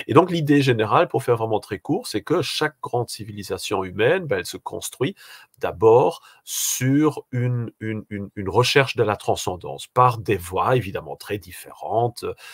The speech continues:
Euh, donc chaque civilisation développe sa propre vision de Dieu ou de la divinité, de la nature, de l'être humain. Ce sont tous des, des, des, des, des tentatives très, très, très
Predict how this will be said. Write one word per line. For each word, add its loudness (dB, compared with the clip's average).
Euh, -2
donc -14
chaque -8
civilisation -4
développe 0
sa -8
propre -2
vision -2
de -4
Dieu 4
ou 0
de -8
la -8
divinité, -2
de -4
la -6
nature, -4
de -8
l'être -4
humain. 2
Ce -8
sont -8
tous -20
des, -4
des, -12
des, -12
des, -14
des -12
tentatives -10
très, -12
très, -8
très -12